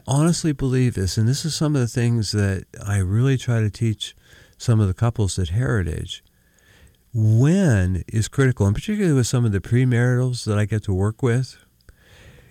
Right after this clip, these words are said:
to discuss, if you're gonna read the Word, when are you gonna be most successful? Some people are gonna be more successful in the morning.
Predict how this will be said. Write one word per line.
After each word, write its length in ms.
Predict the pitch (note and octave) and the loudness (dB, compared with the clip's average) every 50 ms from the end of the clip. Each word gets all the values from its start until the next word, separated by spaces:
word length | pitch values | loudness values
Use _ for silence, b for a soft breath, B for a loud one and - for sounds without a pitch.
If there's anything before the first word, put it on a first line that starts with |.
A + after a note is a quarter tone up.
| b b b - | b b b -4
to 220 | - D#3 D#3+ C3+ - | 0 2 2 2 2
discuss, 680 | - C#3 C#3+ B2+ - - D3+ D3 C3+ B2 - - - _ _ - _ _ - | 0 -2 -2 -2 -2 -2 -2 0 0 0 -2 -6 -14 _ _ -20 _ _ -6
if 240 | - D3+ C3+ - D#3+ | -4 -4 -4 -2 -4
you're 160 | E3 G#3+ A#3 | -4 -4 -4
gonna 260 | B3 A#3+ A3 G3 E3 | -4 -4 -2 -2 -2
read 360 | C#3+ C3+ C#3+ C#3+ C#3+ C#3+ C#3 | 0 0 0 0 0 0 -2
the 120 | C3+ C3+ B2 | -2 -2 -2
Word, 480 | A2+ A#2 A#2 A2 G2 F2+ E2+ D2+ C#2 _ _ _ _ _ - | -2 -2 -2 -2 -2 -2 -4 -6 -10 _ _ _ _ _ -6
when 340 | A2 A#2+ B2 D3+ F#3+ A3+ A#3 | -2 0 2 2 2 2 2
are 40 | |
you 160 | A3+ G#3 G#3 G3 | 0 0 0 2
gonna 140 | F3+ E3 | 0 2
be 120 | C#3 C3+ A#2+ | 2 2 2
most 280 | A2+ A#2 A#2 A2+ - | 2 2 0 0 -2
successful? 480 | - A#2 G#2 - - B2+ D#3 - - F#2 | -4 -6 -6 -4 -4 -4 -4 -4 -4 -6
Some 260 | - - - F#3+ G#3 | -6 -4 -4 -6 -4
people 420 | - G#3+ G3 F3+ - C#3 C#3 C3 b b b b b b b b b b | -4 -4 -6 -4 -2 -4 -4 -4 b b b b b b b b b b
are 100 | A2+ A#2 A#2 | -2 0 2
gonna 120 | A#2 A2 | 2 2
be 80 | G#2+ G#2+ | 2 2
more 160 | A2 B2 A#2+ | 2 0 -2
successful 560 | - - A2+ - - A#2+ A2 G2+ - G#2 F#2+ | -2 -4 -6 -4 -2 -2 -2 -2 -2 -2 -2
in 80 | F#2 F2+ | 0 0
the 60 | F2 | 0
morning. 500 | F2+ F2+ F#2+ G2+ A#2 C3+ D#3+ F3+ F#3 | 0 0 0 0 0 0 -2 -2 -6